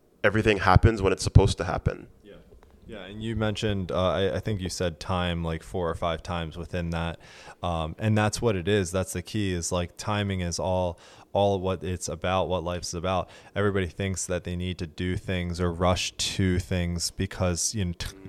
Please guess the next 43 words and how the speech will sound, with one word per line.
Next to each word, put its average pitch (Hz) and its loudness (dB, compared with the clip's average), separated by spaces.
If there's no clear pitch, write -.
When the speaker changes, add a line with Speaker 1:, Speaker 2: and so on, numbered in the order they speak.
Speaker 2:
cl-, - -8
the, 92 2
the 101 0
time 92 0
is 85 -2
ticking. 87 -2
Um, 92 2
but, 92 4
you 117 0
know, 92 4
with 87 0
mental 95 0
health, 98 2
uh, 85 0
time 131 2
is 120 2
really, 113 6
it - -4
is 120 8
on 101 4
your 92 0
side. 101 2
Speaker 1:
And 107 12
that's 120 12
actually 143 12
a - 12
good 107 12
way 104 12
to 101 12
close 107 12
it, 98 8
'cause 98 0
it 95 2
kind 101 6
of 90 4
harkens 92 4
back 87 4
to 90 2
last 87 6
week's 92 0
episode 95 4
on 80 4
acceptance, - 2